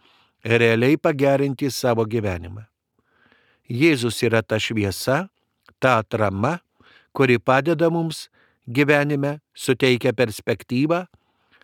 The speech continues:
atveria akis į naują gyvenimą, apšviestą visai kitokios šviesos, meilės, gailestingumo ir vilties šviesos. Ateik, Viešpatie Jėzau,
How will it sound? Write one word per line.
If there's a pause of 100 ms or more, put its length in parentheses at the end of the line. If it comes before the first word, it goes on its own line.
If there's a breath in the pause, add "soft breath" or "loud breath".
(140)
atveria
akis
į
naują
gyvenimą, (500 soft breath)
apšviestą (380)
visai
kitokios
šviesos, (400)
meilės,
gailestingumo (280)
ir
vilties
šviesos. (1160)
Ateik,
Viešpatie
Jėzau,